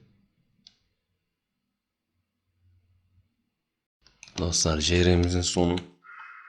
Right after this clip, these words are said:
bir green, iki black. Bu şekilde bitiriyoruz. Partiden çıkanlar, karşı taraf gayet sağlam. Karşıda bir warrior var.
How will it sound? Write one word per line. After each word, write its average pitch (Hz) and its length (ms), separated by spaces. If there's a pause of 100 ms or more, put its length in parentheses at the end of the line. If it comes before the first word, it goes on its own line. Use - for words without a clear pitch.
(320)
bir 98 220
green, 85 240 (500)
iki 90 240
black. 85 300 (480)
Bu 85 100
şekilde 73 380
bitiriyoruz. 73 680 (800)
Partiden 85 440
çıkanlar, 95 680
karşı 85 340
taraf 71 380
gayet 80 300
sağlam. 87 720 (480)
Karşıda 76 320
bir 82 60
warrior 87 340
var. 82 240